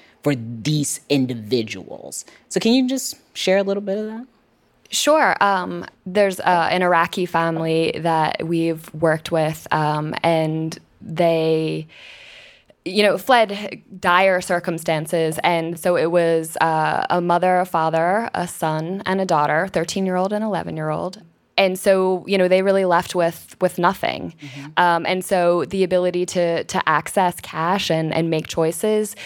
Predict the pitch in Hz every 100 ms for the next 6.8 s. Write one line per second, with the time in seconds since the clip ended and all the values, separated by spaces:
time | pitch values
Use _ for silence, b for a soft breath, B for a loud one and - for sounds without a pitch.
0 | B - 180 170 170 160 - - - 190
1 | 175 185 202 185 175 175 170 160 160 185
2 | 170 160 170 175 202 190 185 170 175 -
3 | 170 170 165 160 156 - 160 160 156 160
4 | 156 160 156 160 151 151 - - 165 156
5 | 151 143 - 131 92 - 175 - - 170
6 | 156 147 139 139 - 165 -